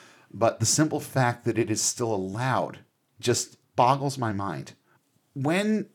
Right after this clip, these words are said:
this country was new, before it was even a country,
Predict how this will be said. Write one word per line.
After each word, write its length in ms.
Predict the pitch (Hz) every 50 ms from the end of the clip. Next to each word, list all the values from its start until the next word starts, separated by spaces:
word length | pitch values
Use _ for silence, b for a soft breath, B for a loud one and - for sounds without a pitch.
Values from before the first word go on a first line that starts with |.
| _ _
this 200 | 131 147 143 - -
country 580 | - - - 135 127 123 - 131 123 113 107
was 300 | 95 101 107 110 98 92
new, 400 | 104 107 101 95 80 73 73 - - -
before 520 | 113 110 - - - 170 175 190 208 202 -
it 120 | 160 156
was 220 | - 135 131 - 131
even 240 | 123 127 120 120 107
a 60 | 107
country, 520 | - - 95 92 85 - - 73 67 -